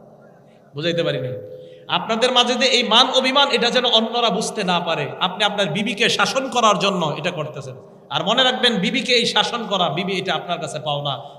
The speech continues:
যে আমি গুনাহ করতেছি, আমার এই গুনাহ থেকে তুমি ফেরানো, আমাকে জান্নাতি করা, এটা আমি স্ত্রী তোমার কাছে পাও না।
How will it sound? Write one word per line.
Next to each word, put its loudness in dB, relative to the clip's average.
যে 2
আমি 0
গুনাহ 0
করতেছি, -2
আমার 0
এই -4
গুনাহ -4
থেকে -6
তুমি -8
ফেরানো, 0
আমাকে 0
জান্নাতি 2
করা, 2
এটা -6
আমি -2
স্ত্রী -8
তোমার -6
কাছে -10
পাও -10
না। -18